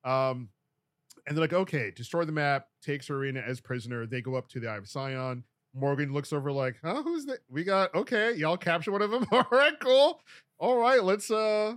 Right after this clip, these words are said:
let's, let's do this thing." Also, eh, they bring her right to the bridge. Anyway,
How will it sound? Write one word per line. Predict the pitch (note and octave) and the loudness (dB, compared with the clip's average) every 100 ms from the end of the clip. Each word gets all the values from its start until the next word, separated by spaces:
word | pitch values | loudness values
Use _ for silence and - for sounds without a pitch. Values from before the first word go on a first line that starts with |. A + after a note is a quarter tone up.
| B3+ | -10
let's, | F3+ A3 - | -4 -4 -2
let's | G#3+ A#3+ | -4 -2
do | G#3 F3+ | -2 0
this | D#3+ | 0
thing." | - D3+ C#3+ | -2 -4 -2
Also, | G#3 A#3 A3+ G3+ F#3 F3 D#3+ D#3+ - | 0 0 2 2 2 2 0 -4 -10
eh, | C3+ - | -12 -4
they | D3 | -2
bring | D3 F3 | 0 0
her | F3+ E3 | 2 2
right | D3+ D#3 | 0 0
to | D3 | -4
the | |
bridge. | C3 D3 F3 E3+ - - | -4 -2 -4 -4 -2 4
Anyway, | E3 D3 A#2+ | 6 6 4